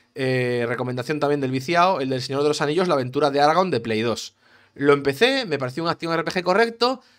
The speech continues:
y lo dejé un poco a medias porque, bueno, eh,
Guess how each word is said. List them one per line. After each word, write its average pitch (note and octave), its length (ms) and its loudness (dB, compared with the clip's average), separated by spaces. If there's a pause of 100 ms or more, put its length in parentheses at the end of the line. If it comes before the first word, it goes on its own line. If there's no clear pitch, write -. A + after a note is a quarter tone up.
y D#3 400 4
lo C#3+ 200 4
dejé D#3 380 2
un D3+ 100 -2
poco D3+ 200 4
a D3 40 4
medias E3 340 0
porque, - 280 -4
bueno, A#2+ 300 -2
eh, G#2 300 -6